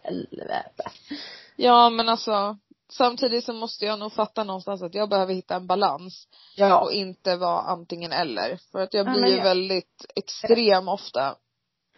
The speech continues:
Speaker 1: Jag undrar vem
Speaker 2: Och
Speaker 1: du har ärvt det där då?
Speaker 2: Nej, men och förra veckan gick det ju till en sån extrem nivå att jag fick såna här hungerkramper. För att när jag börjar äta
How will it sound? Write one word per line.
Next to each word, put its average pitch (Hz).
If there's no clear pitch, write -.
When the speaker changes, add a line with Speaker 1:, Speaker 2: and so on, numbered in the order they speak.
Speaker 1:
Jag 214
undrar 226
vem 220
Speaker 2:
Och 208
Speaker 1:
du 202
har 240
ärvt 285
det 220
där 254
då? -
Speaker 2:
Nej, 247
men 233
och 233
förra 262
veckan 247
gick 220
det 208
ju 208
till 202
en 196
sån 196
extrem 196
nivå 214
att -
jag 202
fick -
såna 196
här 180
hungerkramper. 208
För 202
att 196
när 208
jag 226
börjar 226
äta 277